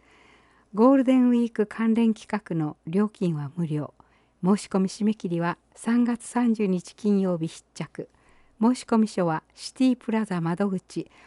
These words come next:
ホームページなどに準備しています。定員に満たない場合は、四月二日月曜十時から先着順に電話で受け付けます。問い合わせ先は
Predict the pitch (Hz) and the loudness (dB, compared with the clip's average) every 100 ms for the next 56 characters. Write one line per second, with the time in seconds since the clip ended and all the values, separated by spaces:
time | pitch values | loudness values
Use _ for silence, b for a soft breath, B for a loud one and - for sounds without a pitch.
0 | b - 254 262 247 233 226 220 175 185 | b 2 6 6 4 4 2 2 0 0
1 | 196 196 147 160 160 147 139 - 135 131 | 0 0 -2 0 -2 -2 -8 -6 -4 -4
2 | 147 - - b b b b 269 269 247 | -8 -12 -20 b b b b 4 6 6
3 | 190 170 170 226 233 233 220 226 208 147 | 2 0 0 -2 0 0 0 -2 -2 -4
4 | 151 - b b - 214 233 233 220 202 | -6 -8 b b -4 0 0 0 -6 -6
5 | - - 160 180 - - 185 160 - 175 | -10 -6 -4 -4 -4 -2 0 0 -2 0
6 | 202 175 - 143 147 - b b b - | 0 0 -6 -8 -8 -12 b b b 0
7 | 247 247 254 - 220 220 196 175 165 165 | 0 2 -2 -2 0 0 0 -2 -4 -2
8 | 180 180 165 151 139 - 160 - 147 143 | 0 0 -2 -4 -4 -6 -12 -10 -10 -8
9 | 143 - - b b b b - 196 196 | -10 -18 -20 b b b b 0 2 2
10 | 190 - 202 190 - 165 175 | -2 -4 -4 -6 -4 -2 -2